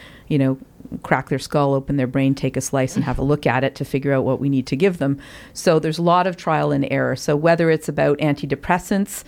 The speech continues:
uh, you know, am I better off with Wellbutrin or Effexor or Prestique, uh, or Remeron? Um, or, you know, for a bipolar patient, is this a bipolar patient who's gonna respond to lithium, or is this gonna be a lithium non-responder who's, you know, would be better off with Epival, for instance?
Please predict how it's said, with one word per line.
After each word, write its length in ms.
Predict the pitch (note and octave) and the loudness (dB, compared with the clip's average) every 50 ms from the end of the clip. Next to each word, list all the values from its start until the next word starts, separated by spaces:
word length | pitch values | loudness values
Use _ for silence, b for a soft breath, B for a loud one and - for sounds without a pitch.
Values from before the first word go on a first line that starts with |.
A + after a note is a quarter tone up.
| B B B B B | B B B B B
uh, 300 | D#3+ D3+ D3 C#3+ C#3+ C#3+ - | 0 2 2 2 2 2 2
you 100 | D#3+ D3 | 2 2
know, 160 | C#3+ C#3+ C#3 | 2 2 4
am 120 | C#3 C#3 | 4 4
I 60 | C#3 C#3 | 2 2
better 260 | C3+ C#3 C#3 C#3+ C#3+ | 2 2 2 2 2
off 180 | C3+ C3+ - | 2 0 0
with 200 | - D3 - - | -2 -4 -4 -2
Wellbutrin 600 | - C3+ C3+ C3+ D3+ D3+ C#3+ - - D3 C#3+ C#3 | -4 -4 -4 -4 -4 -6 -6 -4 -2 0 0 2
or 140 | C#3 C3+ C3+ | 2 2 0
Effexor 400 | C3 - - F3+ F3+ - - - F3+ | 0 0 0 -2 -2 -2 -4 0 2
or 340 | E3+ E3 D#3 D3 C#3 C3 - _ _ - | 2 4 4 2 0 -2 -4 _ _ -10
Prestique, 680 | - - A2 - - - - - D#3 D3 C#3+ C#3+ - - B B B B B B B | -6 -6 -6 -6 -6 -10 -6 -2 -2 -2 -2 -4 -6 -18 B B B B B B B
uh, 360 | - C#3 C#3 C#3 C3 C#3 C#3 - | -4 -2 0 0 0 -2 -2 -2
or 140 | - C#3 C3+ | -2 0 2
Remeron? 580 | D3 F3+ G#3+ G#3+ G#3 G3+ G3 F#3 F#3+ F#3+ F#3 F3+ B B B B B B B | 4 4 4 4 2 2 2 2 2 0 -2 -4 B B B B B B B
Um, 920 | D3+ D3 D3 C#3+ C#3+ C#3+ C#3+ C#3+ C#3+ C#3+ C#3+ C#3+ C#3 - - - - - - - - | -2 0 0 2 2 2 2 2 2 2 2 0 0 -2 -4 -8 -10 -14 -18 -10 -2
or, 360 | - E3+ D#3+ D#3 D3+ D3 C#3+ C#3+ | 0 2 4 4 4 4 4 2
you 140 | - C#3+ C#3+ | 2 2 2
know, 200 | C#3+ C#3+ C#3 C#3 | 2 2 0 0
for 240 | - - - C#3 C#3 | -2 0 0 2 2
a 40 | |
bipolar 480 | C3+ C#3+ C#3 C#3 - - G3+ G3 G3 F3 | 2 2 0 2 2 2 4 4 2 0
patient, 360 | - F3 F3 E3 E3 E3+ D#3+ | 0 0 0 0 0 0 0
is 100 | D3 C#3 | 0 0
this 180 | D3 D3+ C#3+ - | 0 0 0 0
a 40 | - | 0
bipolar 360 | D3 C#3+ - - - D3 D3 | 0 0 -2 0 -2 -2 -2
patient 260 | - D3 C3 - C#3 | -2 -2 -2 0 0
who's 80 | D3+ - | -2 0
gonna 160 | - C#3 C#3 | -2 -2 -2
respond 340 | - - - D#3 E3+ G3+ G#3+ | -2 -2 0 2 2 2 2
to 80 | - | 0
lithium, 440 | G3 F#3+ F#3+ - - G3+ G3 F#3 E3 | 0 0 0 0 2 2 2 4 2
or 40 | D3 | 2
is 80 | C#3 | 0
this 120 | C#3+ C3+ - | -2 -6 -6
gonna 160 | - C#3+ B2+ | -4 -4 -2
be 140 | C3 C#3 C#3 | -2 -2 -2
a 60 | C#3+ | -2
lithium 380 | D3 D3 D3 C3+ - C#3 C3+ C#3 | -2 -2 -2 -2 -2 0 0 2
non-responder 800 | C#3+ C#3 D3+ F3+ F#3 F3+ F3 - - E3+ E3 E3 E3 E3+ E3+ D#3+ | 2 2 2 2 0 -2 -4 -2 0 2 2 2 2 2 2 2
who's, 340 | C#3+ D#3+ C#3 - - - - | 0 -2 -4 -4 -8 -12 -6
you 100 | - C#3+ | -2 -2
know, 100 | C3+ C#3 | 0 0
would 120 | C3+ C#3 C3+ | 0 -2 -2
be 80 | C#3 | -2
better 260 | C3+ C3+ B2+ C3 C#3 | -2 0 0 0 0
off 280 | C#3 C3 C3 C3+ - - | 0 2 0 0 -2 -4
with 140 | - B2+ - | -6 -4 -2
Epival, 500 | - E3+ E3+ G3 F3 D#3 D#3 D3+ D3+ D#3 | -2 -2 -2 -2 -2 0 0 0 0 -2
for 120 | - - D3+ | -2 -2 -4
instance? 380 | D3 C#3+ - - D3+ D3 - | -4 -2 -2 -4 -4 -4 -6